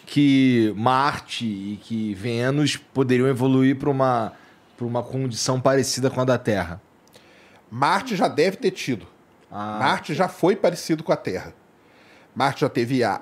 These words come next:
Speaker 2: a, é, rio, mar, já teve uma atmosfera mais grossa, entendeu? Então, Marte já teve condições no passado.
Speaker 1: Temperatura, não.
Speaker 2: Temperatura boa também,
Speaker 1: É
Speaker 2: porque ele
Speaker 1: mesmo?
Speaker 2: já ti-, ele tinha atmosfera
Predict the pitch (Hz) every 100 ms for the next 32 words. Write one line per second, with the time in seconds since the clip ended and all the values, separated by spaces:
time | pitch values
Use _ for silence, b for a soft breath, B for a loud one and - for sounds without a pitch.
0 | - 107 107 - 110 107 82 135 135 127
1 | 123 - 95 117 120 120 120 - _ b
2 | b b - 123 131 143 139 127 - 127
3 | - 127 120 113 104 - _ 98 110 110
4 | 110 120 123 117 - 143 127 123 - _
5 | 95 123 160 - b b b b b -
6 | 104 139 139 135 160 165 151 - 180 180
7 | - 208 285 269 - - 175 208 185 -
8 | 120 - - 147 160 147 160 160 151 -
9 | 165 170 143 113 95 127 135 - 143 147
10 | 127 139 147 147 143 139 156 202 214 254
11 | 135 101 117 143 - 160 156 151 147 -
12 | 160 170 247 247